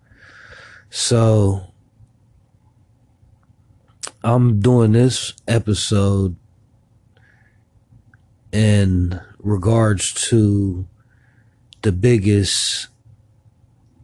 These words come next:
sin that's prominent right now in these last days,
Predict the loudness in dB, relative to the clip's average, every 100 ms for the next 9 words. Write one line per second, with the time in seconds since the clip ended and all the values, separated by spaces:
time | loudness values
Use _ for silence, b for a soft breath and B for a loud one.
0 | _ _ _ _ _ _ _ -8 -4 -2
1 | 0 2 2 2 0 -2 -4 -14 -12 -4
2 | 0 2 0 -2 -2 -2 -2 -2 0 0
3 | 0 -2 -6 -14 -6 -2 0 0 -2 -2
4 | -2 -2 -2 -2 0 0 0 -2 -6 -14